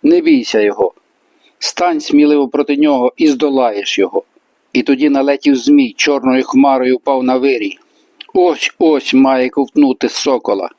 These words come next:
Та Перун метнув стрілу блискавку, що вмить підпалила крила змієві, і той важко загримів у чорну безодню.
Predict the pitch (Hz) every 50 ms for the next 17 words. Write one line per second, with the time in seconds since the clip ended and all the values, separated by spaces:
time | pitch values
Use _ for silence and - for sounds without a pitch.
0 | _ _ _ _ _ _ _ _ _ _ - - - - 135 139 147 143 131 123
1 | 120 120 127 147 156 - - 160 165 156 123 113 - - - 135 147 139 139 127
2 | 107 127 139 147 143 131 - - - 110 - - - 113 101 - _ _ _ _
3 | _ _ _ _ - - - 165 160 156 151 156 151 139 - - 143 127 - 151
4 | 143 147 143 139 131 123 - - 156 156 143 135 127 127 135 139 135 123 113 107
5 | 101 95 - _ _ _ _ _ _ _ _ _ _ _ _ _ _ _ _ _
6 | _ _ - 127 117 - 147 139 135 127 135 151 147 135 - - - 127 120 120
7 | 131 127 123 135 131 131 127 123 117 - 127 - - - 127 123 120 117 107 110
8 | 110 113 110 113 110 107 113 113 107 101 90 95 92